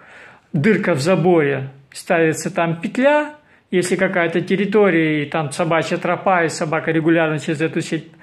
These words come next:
э, дырку пробегает, то не, не, не однажды вот именно так и ловили собак с помощью силков.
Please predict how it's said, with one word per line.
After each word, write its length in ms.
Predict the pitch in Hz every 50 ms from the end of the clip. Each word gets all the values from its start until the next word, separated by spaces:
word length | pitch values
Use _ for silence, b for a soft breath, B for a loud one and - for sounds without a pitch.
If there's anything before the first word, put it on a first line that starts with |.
| B B B B B B -
э, 140 | 180 170 160
дырку 380 | 143 160 180 160 - - 165
пробегает, 880 | - - 170 180 175 180 214 208 202 254 277 285 285 269 262 240 269 -
то 340 | - 214 214 208 196 185 180
не, 400 | 180 185 190 196 196 208 208 202
не, 360 | 196 196 196 196 202 202 202
не 200 | 185 190 190 202
однажды 600 | 196 190 185 175 202 233 240 247 226 202 202 196
вот 220 | 185 196 190 190
именно 300 | 220 202 190 190 190 180
так 260 | 180 208 202 196 196
и 40 | 190
ловили 340 | 175 170 170 170 170 170 165
собак 360 | 160 - 185 170 185 185 185
с 40 | 185
помощью 460 | - - 170 165 160 156 - - 160
силков. 420 | 135 - 165 147 131 - 135 113